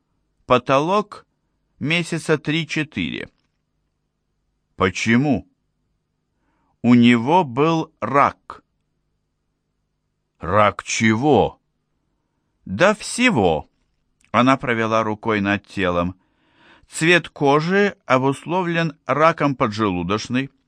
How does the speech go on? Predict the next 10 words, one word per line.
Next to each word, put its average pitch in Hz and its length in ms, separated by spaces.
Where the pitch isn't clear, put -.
В 104 60
ряде 117 300
случаев 127 600
он 113 160
вызывает 107 560
желтуху 110 640
при 95 180
отсутствии 101 580
болевого 95 500
симптома. 76 680